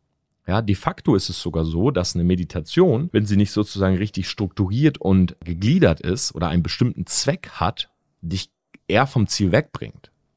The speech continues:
Weil das ist genauso, wie wenn du in der Zeit Netflix gucken würdest oder ins Kino gehst. Ja, es hat erstmal nichts mit der, mit den Core-Aktionen, also mit den A-, Kernaktionen zu tun, die dich dahin bringen. So, und deshalb ist es wichtig, erstmal zu verstehen, worum geht's.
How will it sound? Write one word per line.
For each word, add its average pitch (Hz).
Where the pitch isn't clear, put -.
Weil 92
das 90
ist -
genauso, 101
wie 95
wenn 98
du 92
in 87
der 92
Zeit 90
Netflix 113
gucken -
würdest 78
oder 80
ins 82
Kino 170
gehst. -
Ja, 101
es -
hat -
erstmal 127
nichts 135
mit 117
der, 104
mit 104
den 98
Core-Aktionen, 101
also 87
mit 87
den 90
A-, 92
Kernaktionen -
zu -
tun, 151
die 98
dich 92
dahin 107
bringen. -
So, -
und 156
deshalb 147
ist 113
es 87
wichtig, 120
erstmal 135
zu -
verstehen, 113
worum 98
geht's. -